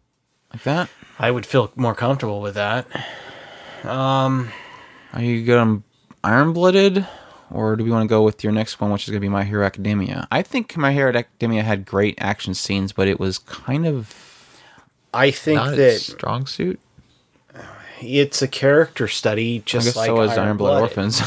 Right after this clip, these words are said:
Speaker 1: <laughs> Yeah.
Speaker 2: Um, s-, and, and I, I, because I don't think Iron-Blooded Orphans has a very strong action feel. It has action in it,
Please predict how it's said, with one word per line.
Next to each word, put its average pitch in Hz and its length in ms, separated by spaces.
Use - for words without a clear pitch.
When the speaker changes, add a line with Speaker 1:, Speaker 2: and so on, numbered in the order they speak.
Speaker 1:
<laughs> - 100
Yeah. 123 120
Speaker 2:
Um, 113 520
s-, - 180
and, 123 360
and 123 160
I, 123 260
I, 123 140
because 131 420
I 139 120
don't 180 260
think 143 380
Iron-Blooded 110 520
Orphans 101 440
has 101 300
a 107 80
very 104 440
strong 101 460
action 95 460
feel. - 600
It 110 260
has 151 400
action 104 460
in 131 200
it, - 400